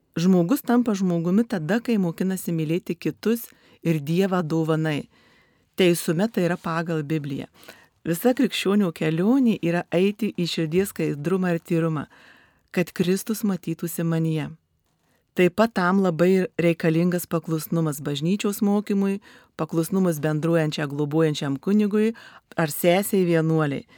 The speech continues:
Paklusnumas padaro mus tvirtus, galinčius gauti stiprybę iš vidaus. Ir vienybė paklusnume, ką aš darau, mąstau, sutinka su mano vidumi. Tai yra labai stipraus žmogaus paklusnumas.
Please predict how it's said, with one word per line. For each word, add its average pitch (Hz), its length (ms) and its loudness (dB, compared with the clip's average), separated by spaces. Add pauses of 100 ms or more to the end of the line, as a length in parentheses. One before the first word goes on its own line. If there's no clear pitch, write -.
(260)
Paklusnumas 165 640 2
padaro 175 420 0
mus 160 220 -2
tvirtus, 180 560 0 (160)
galinčius 196 480 2
gauti 160 320 -2
stiprybę 160 480 0
iš - 160 -2
vidaus. 151 400 -2 (1300)
Ir 185 160 6
vienybė 180 480 4
paklusnume, 160 800 -2 (100)
ką 165 240 -2
aš 151 160 -6
darau, 151 560 0 (500)
mąstau, 160 640 2
sutinka 180 540 -2
su - 160 -4
mano 160 240 0
vidumi. 151 480 -2 (580)
Tai 185 140 0
yra 190 100 4
labai 165 380 4
stipraus 143 480 -6
žmogaus 135 320 -2
paklusnumas. 139 720 -4